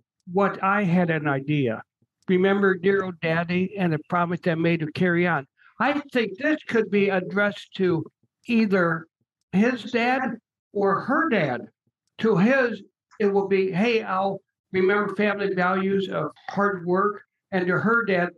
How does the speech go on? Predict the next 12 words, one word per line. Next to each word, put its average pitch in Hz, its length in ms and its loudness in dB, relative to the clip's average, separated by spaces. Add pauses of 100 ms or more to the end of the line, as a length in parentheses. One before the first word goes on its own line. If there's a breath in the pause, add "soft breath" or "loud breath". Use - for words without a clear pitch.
(220)
that 165 200 0
he 180 80 2
will 175 140 2
always 185 360 0
love, 190 380 2
cherish, 190 400 -2 (320)
and 165 220 0
take 190 240 0
good 196 240 -2
care 226 280 0
of 202 60 -6
her. 147 260 -2